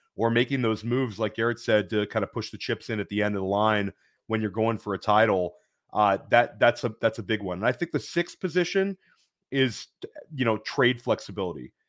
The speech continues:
And some people say that's kind of a weird one to say, but you wanna have guys you can trade, not just a team full of, like, you know, assassins, you know, looking to,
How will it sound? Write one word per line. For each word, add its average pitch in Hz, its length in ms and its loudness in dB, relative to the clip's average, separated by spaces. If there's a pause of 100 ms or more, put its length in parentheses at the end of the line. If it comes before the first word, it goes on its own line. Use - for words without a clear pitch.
(140)
And 113 140 -6
some 131 120 -4
people 120 200 0
say 117 160 -2
that's 107 180 2
kind 113 160 2
of 95 60 -4
a 98 40 0
weird 104 280 0
one 101 160 -2
to 90 60 -4
say, 104 240 2
but 95 120 -2
you 113 100 -6
wanna 131 220 2
have 139 220 2
guys 110 580 6 (300)
you 113 100 -8
can 98 180 -6
trade, 95 520 0 (320)
not 117 280 6
just - 320 -2
a 113 100 -2
team 113 260 -4
full 110 280 -2
of, 98 100 -4
like, 98 340 2
you 107 140 -6
know, 95 140 -2
assassins, 98 840 -2 (300)
you 113 100 0
know, 107 100 4
looking 107 260 -2
to, 98 140 0